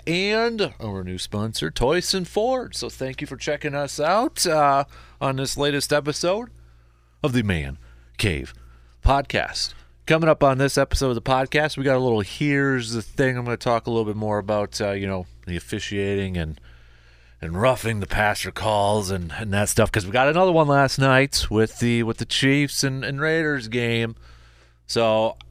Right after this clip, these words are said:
I'm, you know, kinda a little soapbox here sort of thing. But, you know, I'm, I'm kinda dialing that down here a little bit, too. I know a lot of people are talking about,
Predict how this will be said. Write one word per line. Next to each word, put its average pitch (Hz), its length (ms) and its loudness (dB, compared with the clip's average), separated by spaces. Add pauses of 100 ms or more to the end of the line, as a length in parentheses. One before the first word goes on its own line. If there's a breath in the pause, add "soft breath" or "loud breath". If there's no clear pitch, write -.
(140)
I'm, 180 240 -4 (200)
you 151 100 -4
know, 135 120 0
kinda 135 220 2
a - 20 0
little 101 160 0
soapbox 107 720 -2
here 101 240 -2
sort 104 320 -2
of 101 60 -6
thing. 110 260 -2
But, 135 300 2 (200)
you 180 140 0
know, 170 180 2
I'm, 160 140 0
I'm 143 140 -8
kinda 175 260 2
dialing 139 540 4
that 113 320 -2
down 107 260 2
here 95 160 0
a 92 60 -2
little 90 180 -4
bit, 76 220 -8
too. 82 200 -2
I 85 120 -4
know 104 160 -6
a 107 60 -6
lot 104 160 -6
of 101 60 -8
people 104 200 -8
are 95 40 -6
talking 101 320 2
about, 98 280 0